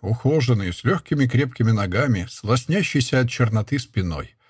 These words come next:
с подстриженной гривой и чёлкой. Залюбовавшись им, Андрей решил, что стригунка, наверное, не станут портить, оставят на развод. Уж больно заглядистый был подросток, но и любопытный.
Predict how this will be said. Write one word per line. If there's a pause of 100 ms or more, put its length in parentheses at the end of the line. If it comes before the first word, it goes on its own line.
(140)
с
подстриженной
гривой
и
чёлкой. (640)
Залюбовавшись
им,
Андрей
решил,
что
стригунка,
наверное, (260)
не
станут
портить, (320)
оставят
на
развод. (580)
Уж
больно
заглядистый
был (100)
подросток, (440)
но
и
любопытный.